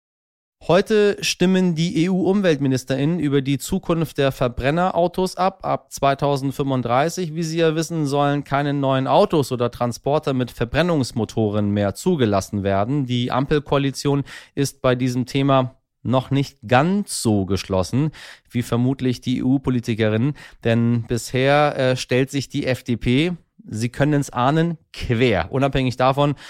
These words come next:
wollen einige Autobauer übrigens schon früher voll auf Elektroautos setzen. Vielleicht richtet's am Ende ja doch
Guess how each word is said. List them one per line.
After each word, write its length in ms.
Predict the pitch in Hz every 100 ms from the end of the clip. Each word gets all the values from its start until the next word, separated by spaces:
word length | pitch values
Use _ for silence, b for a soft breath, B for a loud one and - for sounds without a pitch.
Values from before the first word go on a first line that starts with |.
| B B
wollen 360 | 110 127 131 -
einige 420 | 123 127 120 -
Autobauer 440 | 123 131 120 120
übrigens 380 | 120 117 117 113
schon 200 | - 117
früher 500 | - - 226 90 78 -
voll 400 | _ - 98 87 -
auf 300 | 90 87 -
Elektroautos 800 | 87 87 - 90 85 82 87
setzen. 360 | 76 - - 90 -
Vielleicht 440 | 110 107 127 - _
richtet's 540 | 101 120 - 113 110 -
am 160 | 101 90
Ende 280 | 101 107
ja 160 | 104 92
doch 340 | - 98 -